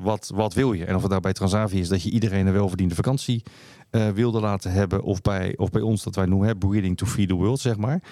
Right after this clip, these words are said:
Ook vanuit finance optiek, dat is waar je het allemaal, eh, voor doet. Dus business cases, rapportage, et cetera, moeten altijd in het teken staan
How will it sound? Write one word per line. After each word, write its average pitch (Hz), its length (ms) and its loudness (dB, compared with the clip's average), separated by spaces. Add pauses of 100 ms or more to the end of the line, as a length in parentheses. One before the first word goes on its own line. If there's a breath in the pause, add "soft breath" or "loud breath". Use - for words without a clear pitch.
(340 loud breath)
Ook 139 160 0
vanuit 101 260 -4
finance 120 300 0
optiek, 113 260 -6 (520 loud breath)
dat 139 220 0
is 104 100 -2
waar 101 120 2
je 98 80 2
het 92 100 -6
allemaal, 92 520 -2 (200)
eh, 95 280 0
voor - 300 -2
doet. 104 280 -2
Dus 101 240 0 (600 loud breath)
business 104 500 -2
cases, 95 720 -2 (360 soft breath)
rapportage, 98 680 -2
et 101 100 -4
cetera, 95 440 -2
moeten 95 240 0
altijd 104 240 0
in 92 80 -4
het 90 120 -4
teken 117 280 -2
staan 104 480 -2